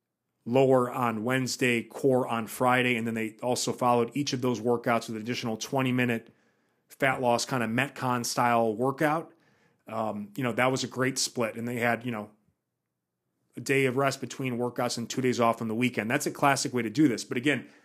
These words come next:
if you're gonna say, "Okay, I really wanna focus on my lower body," I'd recommend two sessions a week. You know, uh, like I mentioned earlier, it could be Tuesday, Friday, it could be Wednesday, Saturday, it could be Monday, Thursday. That's, like, the ideal way to split this up.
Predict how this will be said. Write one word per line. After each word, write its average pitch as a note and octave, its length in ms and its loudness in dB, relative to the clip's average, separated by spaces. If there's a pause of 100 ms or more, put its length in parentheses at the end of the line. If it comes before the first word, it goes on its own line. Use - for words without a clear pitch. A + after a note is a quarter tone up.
(160)
if - 80 -20
you're C3 80 -2
gonna B2 240 -6 (220)
say, C#3 260 0
"Okay, B2 180 0
I B2+ 40 4
really C#3 320 2
wanna B2+ 120 -2
focus C3 280 -2
on C3 60 -2
my A#2 80 -2
lower B2 240 0
body," C#3+ 400 2 (260)
I'd A#2 100 -2
recommend B2 420 -2
two - 140 -4
sessions B2+ 480 0
a A#2 60 -2
week. C3+ 400 -4 (500)
You A#2+ 80 -4
know, A2 300 0
uh, G#2 340 -6
like A2+ 140 -8
I A#2 180 -4
mentioned B2 320 -6
earlier, A#2 400 0
it - 320 -14
could A#2+ 100 -8
be A2 80 -10
Tuesday, A2+ 360 -6
Friday, A#2+ 460 2
it G#2+ 100 -8
could A2+ 120 -6
be G#2+ 120 -8
Wednesday, A2 400 -4
Saturday, A#2 340 -4
it A2 60 -10
could G#2+ 100 -10
be A2+ 80 -6
Monday, A2 340 -4
Thursday. C#3 520 2
That's, A#2+ 240 -2
like, A2+ 100 -4
the A2+ 80 -4
ideal A2+ 200 -2
way A#2 100 0
to A2+ 40 -4
split A#2+ 220 -8
this A#2 220 -4
up. A#2+ 260 0